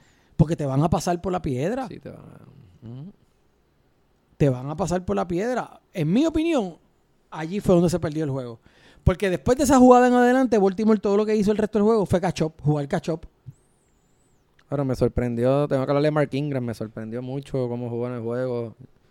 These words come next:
Speaker 2: Yo decía, "Wow, este chamaco parece que tiene", o, o este tipo, porque ya Mark Ingram tiene par de añitos, pero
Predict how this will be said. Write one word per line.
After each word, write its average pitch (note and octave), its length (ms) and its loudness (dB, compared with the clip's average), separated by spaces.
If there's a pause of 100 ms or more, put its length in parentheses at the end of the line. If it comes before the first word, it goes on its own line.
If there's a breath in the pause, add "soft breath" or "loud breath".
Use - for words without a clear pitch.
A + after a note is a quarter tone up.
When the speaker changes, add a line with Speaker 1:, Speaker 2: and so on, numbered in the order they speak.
(300)
Speaker 2:
Yo G#2+ 100 -6
decía, A2+ 300 -2
"Wow, A#2+ 320 0
este A#2 180 -4
chamaco C3+ 380 -2
parece C3+ 320 -2
que B2+ 100 0
tiene", B2+ 800 -4
o, A2 60 -6
o A2+ 260 -6
este C#3 160 -4
tipo, D3 260 -4
porque A2+ 220 -6
ya A2+ 180 -8
Mark A#2+ 200 -8
Ingram B2+ 320 -8
tiene B2+ 180 -10
par B2 140 -8
de B2+ 60 -6
añitos, C3 380 -8 (540 soft breath)
pero A2 240 -2